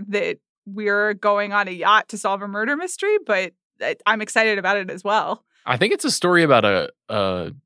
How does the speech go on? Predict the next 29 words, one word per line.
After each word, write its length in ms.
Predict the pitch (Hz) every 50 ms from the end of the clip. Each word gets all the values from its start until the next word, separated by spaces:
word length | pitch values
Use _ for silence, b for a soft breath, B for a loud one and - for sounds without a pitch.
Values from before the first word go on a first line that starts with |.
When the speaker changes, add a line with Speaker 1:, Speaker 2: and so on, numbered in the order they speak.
| _ _ -
Speaker 2:
New 300 | 107 101 98 98 104 120
York 180 | 156 190 180
City 280 | - - - 165 160 143 - _ _ _ -
police 460 | - 117 104 98 101 113 147 - -
officer 600 | 180 175 175 - - 180 - - 180 180 180 180
Speaker 1:
Yeah. 80 | 180 - - _ _ _ _ _ _ -
Speaker 2:
and 280 | - 104 101 98 98 98
his 240 | 101 107 98 92 -
hairdresser 720 | - - 131 135 143 139 131 - 127 127 - - 120 110
wife 640 | 107 107 123 139 127 95 85 95 107 - - - -
Speaker 1:
Yeah. 180 | 220 214 - - - _ _ _ _ _ _ _ _ _ _ -
Speaker 2:
and 260 | - 113 107 101 95
their 160 | 107 110 120 110
unhappy 460 | 113 135 143 139 143 151 151 - 151
marriage 640 | 139 139 143 135 104 80 67 101 110 - - - - _ _ _ _
Speaker 1:
Yeah. 260 | 254 247 226 170 143 - _ _ _ _
Speaker 2:
and 120 | - 120 113
how 100 | 123 123
they 140 | 120 120 113
find 340 | - - - 123 123 139 139
themselves 500 | 131 127 123 - 135 123 123 117 110 117
on 140 | 110 107
a 40 | 101
yacht 520 | 95 95 98 120 131 127 104 92 92 - - _ _ _ _ _ _ _ _ -
when 200 | 104 101 107 98
a 60 | 98
murder 500 | 92 95 95 95 95 98 92 82 82 -
happens. 560 | - - - - - 71 - - - - - _ _ _ _ _
Speaker 1:
Yes. 260 | - 233 - - -